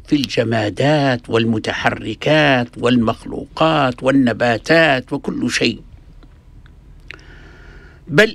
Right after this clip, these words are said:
إنك تجد هذا القلب يتصارع فيه حب كثير. حب الأب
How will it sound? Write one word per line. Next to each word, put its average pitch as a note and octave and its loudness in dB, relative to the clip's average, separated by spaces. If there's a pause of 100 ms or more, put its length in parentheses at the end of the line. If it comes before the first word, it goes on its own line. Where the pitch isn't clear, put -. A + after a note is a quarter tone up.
إنك C#4+ 4
تجد G#3+ 0 (460)
هذا G3+ 2
القلب A3 0 (1200)
يتصارع A#3 2
فيه F3+ 2
حب F3 0
كثير. F3 2 (2250)
حب A#3+ 2
الأب A#3 -2